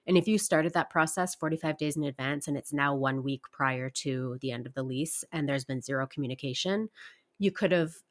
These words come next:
addressed it a lot sooner. So, <clears throat> you know, when two weeks went by and they s-, or, yeah, when two weeks went by and they still haven't responded, you're now at the beginning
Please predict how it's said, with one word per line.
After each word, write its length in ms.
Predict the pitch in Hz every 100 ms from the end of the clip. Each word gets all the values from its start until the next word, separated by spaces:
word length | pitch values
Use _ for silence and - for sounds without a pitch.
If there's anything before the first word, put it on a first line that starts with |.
| -
addressed 480 | 180 165 151 147 160
it 100 | 147
a 60 |
lot 240 | 143 131 -
sooner. 440 | 147 117 - 156 _ _ _ _ -
So, 580 | - 165 147 139 135 - _ -
<clears throat> 540 | - - - _ -
you 120 | 208 185
know, 160 | 160
when 180 | 165 160
two 180 | 160 180
weeks 240 | 170 -
went 200 | 143 131
by 200 | 143 139
and 200 | 139 139
they 60 | 139
s-, 200 | 139 - -
or, 400 | 156 139 127 - -
yeah, 200 | 208 - -
when 120 | 160
two 140 | 190
weeks 240 | 170 160 156
went 120 | 135
by 120 | 139
and 120 | 139
they 60 | 139
still 160 | -
haven't 220 | 143 143 139
responded, 580 | 139 165 151 127 123 - _ _ -
you're 220 | 185 165
now 300 | 151 151 147
at 120 | 135
the 80 | 151
beginning 640 | 147 - 156 147 135 127